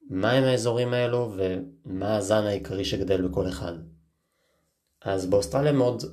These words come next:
חשוב לדעתי להצליח לחלק את האזורים לאזורים חמים ואזורים קרים יותר. כמו בקליפורניה, זה די מרמז לנו איזה זני ענבים גדלים שם. אז בואו נתחיל.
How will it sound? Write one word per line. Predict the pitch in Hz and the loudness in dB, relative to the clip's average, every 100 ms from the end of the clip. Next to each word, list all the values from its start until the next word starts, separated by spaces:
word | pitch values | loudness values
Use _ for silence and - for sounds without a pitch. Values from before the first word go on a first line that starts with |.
| - _ _ - | -14 _ _ -16
חשוב | - - 123 117 98 | -10 -4 0 0 2
לדעתי | 90 90 90 151 147 143 - _ _ _ _ - | 2 0 0 0 0 -4 -12 _ _ _ _ -2
להצליח | 101 - 123 120 | -2 4 4 4
לחלק | 110 - 104 107 - | -4 -2 0 0 -2
את | 107 | -2
האזורים | 95 98 101 101 | 0 2 0 0
לאזורים | 98 90 92 92 101 98 | -4 -2 0 2 2 0
חמים | - 101 87 92 127 160 - - - _ | -4 -4 -2 -2 0 -2 -6 -14 -20 _
ואזורים | 107 95 92 104 113 | 0 2 4 2 0
קרים | 104 92 95 | -2 0 0
יותר. | 92 87 92 87 - - _ _ _ _ _ _ - | -2 -4 -6 -6 -12 -20 _ _ _ _ _ _ 2
כמו | 131 | 2
בקליפורניה, | 135 - 98 - 151 143 135 131 | 4 0 -4 0 2 4 2 0
זה | 101 101 101 | 0 -2 0
די | 117 | 0
מרמז | 123 127 104 98 101 104 101 | 2 2 0 -2 -2 -2 -2
לנו | 104 101 101 101 - _ _ _ - | -2 0 -2 -6 -14 _ _ _ -4
איזה | 95 104 | 0 2
זני | 92 95 | 2 2
ענבים | 95 90 95 92 | 0 0 -2 0
גדלים | 90 87 85 | 0 0 -2
שם. | 80 - - - _ _ _ _ _ _ _ - | -4 -8 -12 -20 _ _ _ _ _ _ _ -6
אז | 87 | 0
בואו | 95 123 | 2 2
נתחיל. | - 120 | 2 0